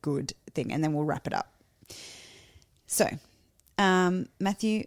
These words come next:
seven thirteen onwards. "Enter," this is what Jesus is saying, okay? Jesus.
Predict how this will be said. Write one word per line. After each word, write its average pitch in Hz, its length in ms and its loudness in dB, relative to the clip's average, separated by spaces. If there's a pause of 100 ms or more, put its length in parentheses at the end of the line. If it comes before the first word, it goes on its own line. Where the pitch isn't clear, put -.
(160)
seven 165 540 -2 (760)
thirteen 165 380 0
onwards. 120 300 -8 (840)
"Enter," 294 400 6 (100)
this 226 140 4
is 240 140 0
what 208 180 0
Jesus 147 320 0
is 120 80 -6
saying, 127 280 -4
okay? 220 260 0 (180)
Jesus. 147 340 -2